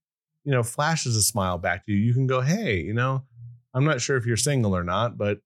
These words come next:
you know, if you're ever free." And then, and if you're a man, the, if the answer is, "No, you know, I, I have a boyfriend, but thank you," say,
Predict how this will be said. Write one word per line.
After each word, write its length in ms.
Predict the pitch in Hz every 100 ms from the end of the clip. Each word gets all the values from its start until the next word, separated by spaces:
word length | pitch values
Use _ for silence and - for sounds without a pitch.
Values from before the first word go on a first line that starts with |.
| _
you 120 | 113
know, 180 | 107 104
if 140 | 98 104
you're 140 | 104
ever 220 | 107 110
free." 520 | - 107 101 120 131 - _ _ _ _ _ _ _ _ -
And 160 | 175
then, 260 | 196 185 139 _ _ _ _ -
and 540 | 165 135 117 151 143 -
if 120 | 127
you're 140 | 113 101
a 60 |
man, 460 | 92 87 90 113 113 -
the, 160 | 110 117
if 200 | 123 101
the 160 | 117 120
answer 260 | 113 -
is, 140 | 113 107
"No, 160 | 180
you 120 | 185 180
know, 80 | 175
I, 260 | 156 -
I 40 | 135
have 120 | 131
a 60 | 120
boyfriend, 460 | 117 110 104 113
but 100 | 98
thank 240 | - 120 107
you," 160 | 101 - _ _ _ _ -
say, 280 | - 110